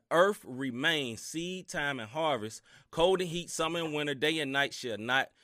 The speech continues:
cease." So from the beginning, since the earth was created, as long as this earth remains, sowing and reaping will be in effect.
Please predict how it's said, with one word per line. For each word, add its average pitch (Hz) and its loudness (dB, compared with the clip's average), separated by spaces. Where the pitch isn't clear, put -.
cease." 143 -4
So 143 0
from 151 -4
the 127 -4
beginning, 156 2
since 165 -4
the - -2
earth 151 2
was 143 -2
created, 180 2
as 95 -8
long 156 4
as 202 6
this 208 8
earth 208 6
remains, 175 -2
sowing 170 0
and 151 -2
reaping 147 0
will 117 -2
be 120 -4
in 110 -4
effect. - -8